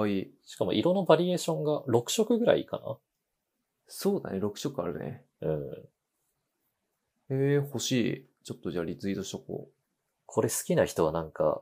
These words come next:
Speaker 2: 全色コンプリートしたがりそうだよね。
Speaker 1: 確かにね。こういうの、したくなるよね。
Speaker 2: うん。でもこれ、サウナ室に持ち込んでる人いたら、なんかちょっ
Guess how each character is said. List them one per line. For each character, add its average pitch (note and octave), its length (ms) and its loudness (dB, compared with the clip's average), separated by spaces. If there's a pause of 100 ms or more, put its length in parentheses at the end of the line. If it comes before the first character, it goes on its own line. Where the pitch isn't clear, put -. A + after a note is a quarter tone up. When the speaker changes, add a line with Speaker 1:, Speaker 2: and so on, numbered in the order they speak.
Speaker 2:
全 A2+ 400 6
色 D2+ 840 -2
コ - 160 0
ン G2+ 60 -8
プ - 140 -4
リ F#2 120 0
ー - 60 -14
ト - 260 -4
し - 120 -6
た E2 140 4
が F2 100 -2
り F2 80 -6
そ D#2+ 200 -2
う - 40 -10
だ - 80 -6
よ - 80 -8
ね。 - 240 -12 (600)
Speaker 1:
確 - 260 -10
か G#2 80 -6
に G2 100 -6
ね。 G#2+ 540 -2
こ - 160 -6
う C3+ 80 0
い C#3+ 100 2
う C3 40 4
の、 G2+ 280 -2 (520)
し - 120 -8
た C#3 100 0
く D3 120 -4
な D#3 100 2
る B2+ 60 2
よ F2 140 4
ね。 F2+ 460 0 (240)
Speaker 2:
う - 60 -8
ん。 - 40 -10 (1400)
で D#3+ 80 -8
も D#3 100 -10
こ - 120 -4
れ、 F3 360 4
サ - 240 4
ウ F#3 80 2
ナ F#3+ 100 2
室 - 180 -2
に F2+ 60 0
持 A#2+ 180 -4 (140)
ち - 240 -4
込 B2 180 -2
ん A#2 40 -6
で B2 100 2
る A#2 80 2
人 - 220 0
い E2 100 2
た E2 160 2
ら、 - 440 0
な A2+ 120 4
ん F2 60 -2
か - 100 -2
ち - 140 2
ょ - 20 -4
っ - 60 -8